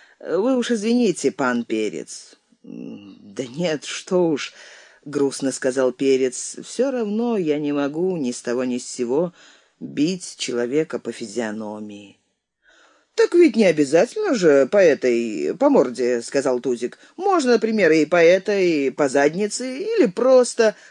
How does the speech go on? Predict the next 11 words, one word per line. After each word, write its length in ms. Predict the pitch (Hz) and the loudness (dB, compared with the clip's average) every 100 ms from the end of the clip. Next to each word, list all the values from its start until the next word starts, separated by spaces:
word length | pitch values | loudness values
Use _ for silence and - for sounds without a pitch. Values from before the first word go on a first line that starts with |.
| _ | _
костюм 600 | - 466 - - 302 294 262 | 0 0 0 0 2 4 4
на 100 | 254 | 4
нем 300 | 247 226 190 | 4 2 2
порвать». 680 | 214 208 202 185 180 - _ _ _ _ _ _ _ _ - | 0 0 -2 -2 -6 -18 _ _ _ _ _ _ _ _ -12
«Нет, 720 | 117 160 180 190 156 143 - | -6 -4 -4 -4 -4 -6 -4
я 420 | 127 131 131 220 | -4 -4 -2 -4
так 220 | 254 277 254 | -2 -4 0
не 100 | 269 | 2
умею», 480 | 214 147 226 254 | 2 0 -2 -4
сказал 420 | 226 - 135 123 117 | -8 -8 -4 -4 -4
Перец. 800 | 123 107 104 92 - - - | -6 -6 -6 -10 -14 -20 -20